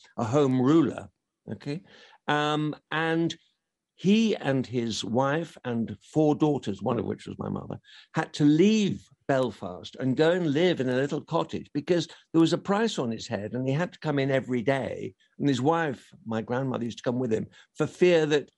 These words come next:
if he was gonna be shot, she'd be with him.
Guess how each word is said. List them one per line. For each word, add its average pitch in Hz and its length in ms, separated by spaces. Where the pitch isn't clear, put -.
if - 180
he 240 260
was 190 200
gonna 110 200
be 104 120
shot, 127 420
she'd 147 420
be 143 120
with 135 200
him. 107 240